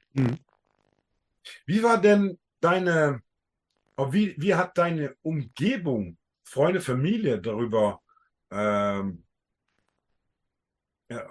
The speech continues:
Speaker 2: reagiert, wo, wo du auf einmal, äh, Morbus Crohn dann, äh, gehabt hast?
Speaker 1: Äh, eigentlich alle sehr
Speaker 2: Oh, wa-, warte.
Speaker 1: supportive.
Speaker 2: Jetzt ist noch schlimmer mit dieses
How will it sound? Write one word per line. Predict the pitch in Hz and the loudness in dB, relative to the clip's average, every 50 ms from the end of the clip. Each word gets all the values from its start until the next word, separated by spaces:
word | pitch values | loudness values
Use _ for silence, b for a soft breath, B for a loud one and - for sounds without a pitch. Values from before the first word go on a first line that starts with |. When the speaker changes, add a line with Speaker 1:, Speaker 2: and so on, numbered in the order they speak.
| - - - - - | -18 -18 -18 -18 -14
Speaker 2:
reagiert, | - 131 - 143 165 170 143 110 92 - 165 240 226 139 - - _ _ - 98 101 - | -12 -6 -2 0 2 2 2 0 0 -2 0 2 2 0 0 -8 _ _ -18 -18 -16 -14
wo, | 104 110 139 147 147 147 - | -8 -4 -2 -2 -2 -2 -4
wo | 113 127 147 143 | -6 -4 -4 -2
du | 135 135 135 131 127 120 117 117 _ _ b b b b b b b b - | -2 -2 -2 0 0 -2 -2 -4 _ _ b b b b b b b b -8
auf | - 113 - - | -8 -8 -4 -2
einmal, | 147 151 156 151 143 135 127 120 | 0 0 2 4 4 2 2 2
äh, | 131 131 123 120 120 - | 2 0 0 0 -2 -8
Morbus | 117 113 127 147 151 135 131 123 - - | -8 -4 -2 -2 -2 -2 -2 -6 -8 -8
Crohn | - - 156 175 170 135 | -2 -2 -2 0 0 -2
dann, | 123 117 113 107 104 98 _ | -2 -2 -2 -4 -6 -8 _
äh, | - 104 104 101 98 95 92 92 90 87 82 _ _ _ _ _ _ - | -10 -6 -6 -4 -4 -4 -6 -8 -10 -12 -16 _ _ _ _ _ _ -10
gehabt | - 104 107 - - - | -6 -6 -6 -6 -8 -10
hast? | 85 85 85 - - - _ _ _ _ _ _ _ _ _ _ _ _ _ _ _ _ _ _ _ _ _ _ - | -14 -14 -12 -12 -14 -16 _ _ _ _ _ _ _ _ _ _ _ _ _ _ _ _ _ _ _ _ _ _ -4
Speaker 1:
Äh, | 123 | 0
eigentlich | 123 127 131 131 127 127 127 127 - - 120 151 185 196 190 - - | 0 2 2 2 2 2 2 0 0 0 0 0 0 -2 -2 -4 -4
alle | - - 147 165 175 170 156 - - | -4 -2 -2 0 0 0 -2 -2 -2
sehr | 135 143 143 143 143 143 143 147 147 - - 50 50 _ | -2 0 0 2 0 0 0 -2 -4 -8 -10 -16 _ _
Speaker 2:
Oh, | - 50 50 50 50 50 - 135 113 117 | -14 -12 -12 -12 -14 -10 -8 -8 -8 -4
wa-, | 120 139 - - | -4 -4 -4 -2
warte. | 117 147 156 - 190 | -2 0 0 0 0
Speaker 1:
supportive. | - - 202 202 _ _ | -2 -8 -14 -14 _ _
Speaker 2:
Jetzt | - 147 170 165 - | -2 -2 -2 -2 -2
ist | 156 139 | -4 -2
noch | 156 180 170 | -2 -2 -2
schlimmer | - - - 190 202 180 151 | -4 -4 -2 0 0 2 2
mit | 131 127 120 120 123 | 0 0 -2 -4 -6
dieses | 123 120 113 110 107 98 - - - - - | -8 -8 -6 -6 -6 -8 -8 -10 -10 -16 -20